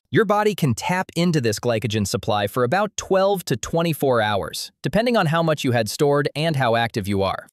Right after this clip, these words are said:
During these first few hours of fasting, your blood sugar levels start to drop. Your liver starts breaking down that stored glycogen and releasing it as glucose into your bloodstream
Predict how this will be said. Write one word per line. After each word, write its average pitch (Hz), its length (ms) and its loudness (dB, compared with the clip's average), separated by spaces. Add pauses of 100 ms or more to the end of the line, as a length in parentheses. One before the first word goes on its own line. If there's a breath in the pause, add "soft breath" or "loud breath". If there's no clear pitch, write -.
During 254 300 0
these 202 200 0
first 196 360 -2
few 170 240 2
hours 135 300 2
of 110 100 -2
fasting, 92 640 -4 (180)
your 123 140 2
blood 208 320 2
sugar 151 320 0
levels 107 340 0
start 113 300 0
to 113 80 -2
drop. 101 400 -2 (180)
Your 165 260 2
liver 190 380 2
starts 151 320 0
breaking 139 380 0
down 123 240 0
that 113 180 0
stored 127 320 0
glycogen 101 640 0 (180)
and 127 140 2
releasing 185 480 2
it 220 120 -2
as 127 180 0
glucose 135 560 0
into 175 260 0
your 196 120 2
bloodstream 143 640 0